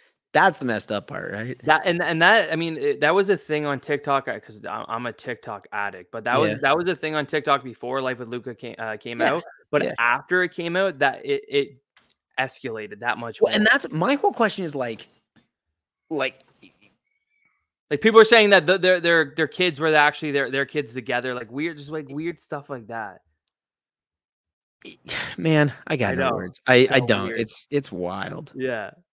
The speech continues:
Speaker 1: Yeah.
Speaker 2: Um, the last thing I got on, um, the Life with Luca, and then, uh, we'll wrap up,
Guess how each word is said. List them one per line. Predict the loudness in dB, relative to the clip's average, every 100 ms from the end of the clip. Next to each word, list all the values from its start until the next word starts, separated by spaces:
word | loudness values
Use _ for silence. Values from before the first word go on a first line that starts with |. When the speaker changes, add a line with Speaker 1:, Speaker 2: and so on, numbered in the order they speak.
| _ _ _
Speaker 1:
Yeah. | -6 -6 -8 -16 _ _ 2
Speaker 2:
Um, | 6 6 4 -4 -4
the | 0
last | 0 0
thing | -6
I | -2
got | 0 0
on, | -2 -6 -10 -6
um, | -4 -4 -6
the | -10
Life | -10 -10
with | -10
Luca, | -12 -12 -10 -10
and | -10
then, | -12 -14 -10
uh, | -8 -6
we'll | -8
wrap | -6 -6 -6 -6
up, | -6